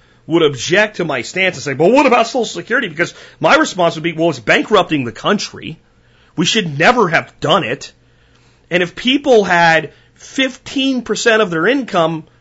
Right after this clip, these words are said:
to save on their own, which is how much does Social Security really cost you, 'cause you have your piece and the part that your, your,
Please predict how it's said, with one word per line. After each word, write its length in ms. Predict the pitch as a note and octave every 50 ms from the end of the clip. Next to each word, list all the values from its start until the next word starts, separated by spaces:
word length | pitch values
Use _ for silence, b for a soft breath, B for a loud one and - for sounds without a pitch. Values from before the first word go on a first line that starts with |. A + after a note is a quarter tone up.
| _ -
to 100 | - D3
save 840 | - - - - A#3 A#3+ C#4 C#4 A3 D#3 A#2 B2+ D3 F3+ E3+ - - _ _ _ -
on 220 | D3+ D#3 D#3 D#3
their 180 | D3+ D3 D3+ F3+
own, 380 | C4 C4+ G#3 D#3+ D3 D#3 D#3
which 120 | D#3+ D#3+ -
is 140 | D#3 C3 B B B B
how 180 | B - F#3 G#3
much 220 | G#3+ G#3+ G#3 G#3
does 120 | - F#3 E3
Social 280 | F#3+ F3 F3+ F3 F3
Security 360 | D#3+ - - F3+ F3 E3+ D#3 C#3
really 380 | B2 A#2+ C3+ E3+ F#3+ G3 F3
cost 580 | D3 - - - - F#3+ G#3+ B3+ - - - -
you, 320 | A2 G2 F#2 A#2 F3+ A3 b b b b b b b b
'cause 160 | - B2+ A#2
you 100 | C#3 D#3+
have 120 | D3+ D3
your 180 | C3 C#3 D#3+ E3
piece 400 | D#3+ - - D#3+ F3 F3+ E3+ -
and 100 | - C3+
the 40 | A#2+
part 280 | - - D#3 D#3 D3+
that 60 | D3 C3+
your, 240 | B2+ B2 A#2 A2+ A#2
your, 240 | B2 B2+ A#2+ A2+